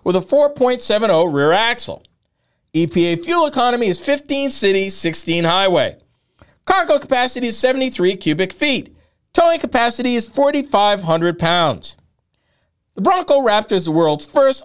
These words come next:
Ultra four racing-inspired S U V. Ford Performance,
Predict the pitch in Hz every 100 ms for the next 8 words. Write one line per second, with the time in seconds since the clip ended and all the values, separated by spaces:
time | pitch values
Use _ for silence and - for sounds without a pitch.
0 | - 349 349 254 247 214 208 175 180 208
1 | 208 208 139 156 165 131 - 208 180 180
2 | - - _ _ _ _ 131 139 135 135
3 | 196 214 285 294